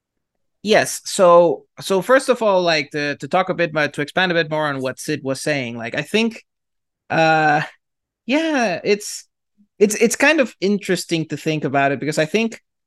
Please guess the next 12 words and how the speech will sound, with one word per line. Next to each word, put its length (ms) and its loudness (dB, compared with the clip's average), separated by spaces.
still, 420 2
like, 280 2
players 340 0
like 140 0
Griezmann 440 -2
go 280 0
in, 180 -2
went 400 -2
into 260 -4
this, 460 -6
like, 320 -8
with 280 -8